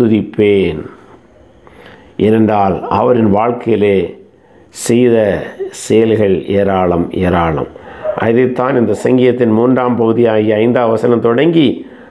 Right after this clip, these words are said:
பத்து வரை சொல்கின்றான். ஏனென்றால், முதலாவது, யாக்கோபின் தேவனை தன் துணையாக கொண்டிருந்து தன் தேவனாகிய கர்த்தரிடம் நம்பிக்கை வைக்கிறவன் பாக்கியவான்.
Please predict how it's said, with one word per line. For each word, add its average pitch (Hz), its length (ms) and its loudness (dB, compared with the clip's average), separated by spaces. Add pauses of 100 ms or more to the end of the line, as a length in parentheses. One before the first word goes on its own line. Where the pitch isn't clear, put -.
(120)
பத்து 110 340 0
வரை 110 320 2
சொல்கின்றான். 101 680 0
ஏனென்றால், 110 800 0 (680)
முதலாவது, 127 840 0 (420)
யாக்கோபின் 135 760 0
தேவனை 147 600 2
தன் 120 200 0
துணையாக 143 520 0
கொண்டிருந்து 131 880 2 (320)
தன் 117 220 2
தேவனாகிய 151 1040 2
கர்த்தரிடம் 139 420 -2
நம்பிக்கை 135 540 0
வைக்கிறவன் 127 440 2
பாக்கியவான். 123 840 0